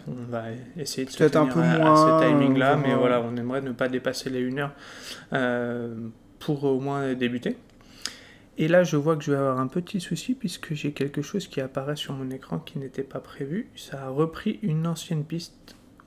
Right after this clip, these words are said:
Speaker 1: On va repasser dès maintenant, là, tout de suite, sur une ancienne piste. Et a priori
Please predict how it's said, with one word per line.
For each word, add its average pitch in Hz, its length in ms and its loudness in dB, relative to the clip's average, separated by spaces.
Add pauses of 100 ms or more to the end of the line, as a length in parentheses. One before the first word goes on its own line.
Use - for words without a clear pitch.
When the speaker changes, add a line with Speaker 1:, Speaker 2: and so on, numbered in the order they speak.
(100)
Speaker 1:
On 147 40 -4
va 139 140 -2
repasser 165 640 -2 (100)
dès 180 140 0
maintenant, 151 420 -4
là, 147 340 -2
tout 233 100 4
de - 60 -6
suite, 202 260 -4
sur - 400 -4
une 165 100 2
ancienne 151 260 -4
piste. - 340 -10 (200)
Et 151 120 -6
a 139 100 -14
priori 139 420 -4